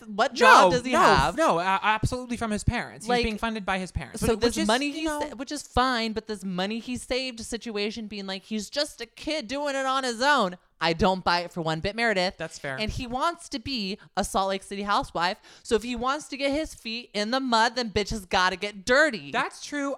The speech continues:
Speaker 2: I think that Jen, I think I would have appreciated, though. I agree with that. I
Speaker 1: I'm
Speaker 2: would have
Speaker 1: boiling.
Speaker 2: I know. I would, I, I, I agree with you to a certain extent. I think I would have, I would have liked it more than if Jen had been honest and be like, Listen,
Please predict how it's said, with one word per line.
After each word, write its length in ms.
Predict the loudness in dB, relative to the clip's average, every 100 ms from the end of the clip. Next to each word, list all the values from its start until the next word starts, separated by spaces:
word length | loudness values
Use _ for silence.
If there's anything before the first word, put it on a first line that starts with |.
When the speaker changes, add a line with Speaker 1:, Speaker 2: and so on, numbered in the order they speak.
| -4
Speaker 2:
I 120 | -4
think 240 | -6 -10
that 120 | -12 -12
Jen, 360 | -8 -6 -6 -8
I 80 | -8
think 160 | -8
I 40 | -8
would 100 | -8
have 80 | -6
appreciated, 560 | -6 -6 -8 -10 -2
though. 440 | 2 2 2 -4 -6
I 80 | -6
agree 200 | -4 -4
with 140 | -6 -2
that. 260 | 0 0
I 60 | 0
Speaker 1:
I'm 80 | 0
Speaker 2:
would 80 | 2
have 80 |
Speaker 1:
boiling. 640 | 2 2 2 0 -4 -8 -6
Speaker 2:
I 140 | -4 0
know. 180 | 2 2 -2 -2
I 100 | 2
would, 140 | 2 0
I, 200 | -2 -4 -6
I, 320 | -8 -6 -8 -10 -6
I 60 |
agree 300 | -6 -6 -6
with 160 | -6 -6
you 360 | -4 -4 -6
to 100 | -8
a 60 | -8
certain 180 | -8 -14
extent. 400 | -12 -8 -8 -6
I 100 | -8
think 240 | -8 -8 -6
I 80 | -4
would 140 | -4
have, 180 | -2 -4 -6
I 160 | -6
would 140 | -4 -4
have 60 |
liked 200 | -4 -6
it 60 | -10
more 260 | -8 -6
than 220 | -6 -8 -10
if 100 | -12
Jen 220 | -12 -10
had 180 | -12 -12
been 240 | -14 -14 -10
honest 320 | -10 -10 -12
and 60 | -12
be 40 |
like, 140 | -10
Listen, 280 | -12 -14 -16